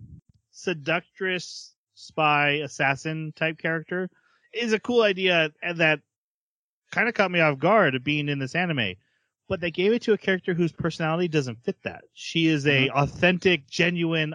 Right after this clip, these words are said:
Speaker 1: "I'm actually in love." Uh, and then all of a sudden she's being super flirty and being like, "You wanna take a shower with me?" And I'm like,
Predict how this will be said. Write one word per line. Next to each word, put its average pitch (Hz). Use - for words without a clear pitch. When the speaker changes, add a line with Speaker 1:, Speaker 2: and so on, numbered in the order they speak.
Speaker 1:
"I'm 160
actually 160
in 139
love." 139
Uh, 143
and 170
then 214
all 226
of -
a -
sudden 202
she's 185
being 165
super 143
flirty 135
and 110
being 117
like, 113
"You 127
wanna 131
take 127
a 123
shower 131
with 147
me?" 160
And 143
I'm 127
like, 127